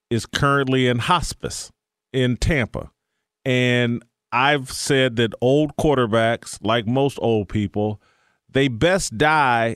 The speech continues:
at home, surrounded by friends, loved ones, family members, and longtime fans. And so moving Tom Brady from his home in Upper New England, uh, Boston,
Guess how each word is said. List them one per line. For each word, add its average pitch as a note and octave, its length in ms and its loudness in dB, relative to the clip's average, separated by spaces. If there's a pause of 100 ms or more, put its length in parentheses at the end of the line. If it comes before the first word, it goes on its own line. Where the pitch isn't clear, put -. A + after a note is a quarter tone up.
at A#2+ 200 0
home, B2 640 -2 (200)
surrounded B2 540 0
by A#2 180 2
friends, C3 500 -2
loved B2 260 2
ones, A#2+ 360 0
family A#2+ 420 0
members, A#2 560 0 (280)
and A2+ 220 0
longtime A#2 600 0
fans. - 580 -6 (480)
And B2+ 200 0
so C3+ 560 2 (380)
moving G#3+ 600 2
Tom G3+ 440 2
Brady E3 380 2
from D#3 280 0
his D3+ 200 0
home F#3 720 2 (180)
in D3+ 480 -2 (200)
Upper D3 280 0
New D3 200 2
England, D3 600 0 (480)
uh, A#2 540 2
Boston, C#3 960 0